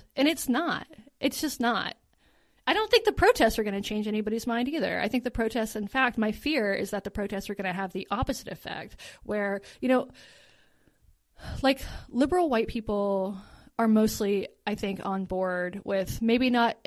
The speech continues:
like, quote unquote anti-racism. Maybe they don't know what that really means, but they, they are not racist. They're, or they're not racist in sort of the way that we used to think of racism. You know, they're less race-, their, their views on race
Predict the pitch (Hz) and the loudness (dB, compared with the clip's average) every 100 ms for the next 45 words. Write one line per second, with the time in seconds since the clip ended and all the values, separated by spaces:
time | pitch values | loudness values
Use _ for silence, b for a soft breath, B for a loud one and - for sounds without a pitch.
0 | - - 196 190 - - 220 214 208 214 | -8 -4 -4 -6 -12 -6 -2 0 -2 -2
1 | 196 196 196 196 196 185 202 185 185 190 | -2 -2 -6 -4 -4 -4 -6 -6 -6 -6
2 | 180 175 196 220 208 208 208 190 190 196 | -6 -4 0 2 2 0 -2 -2 -2 -2
3 | 180 190 190 185 180 180 - 190 202 196 | -4 -6 -6 -6 -8 -10 -10 -10 -8 -10
4 | - _ - - 214 220 220 - 220 226 | -12 _ -14 -10 -4 -4 -2 -2 0 2
5 | 233 202 208 - 190 - 220 233 233 247 | 0 -2 -6 -8 -8 -6 -2 2 6 6
6 | 254 285 226 226 233 220 208 - 196 185 | 6 4 4 2 0 -4 -6 -6 -8 -6
7 | 185 185 185 196 190 185 - 175 185 180 | -6 -4 -6 -8 -8 -8 -8 -8 -8 -10
8 | 180 - 175 180 - 190 185 185 185 185 | -10 -10 -10 -12 -12 -12 -10 -8 -8 -6
9 | 185 185 220 254 - 202 208 - 214 - | -8 -4 -2 0 -2 -4 -4 -2 -2 2
10 | 226 226 262 320 311 - 208 196 196 196 | 2 2 2 2 0 -2 -4 -2 -2 -2
11 | - | -4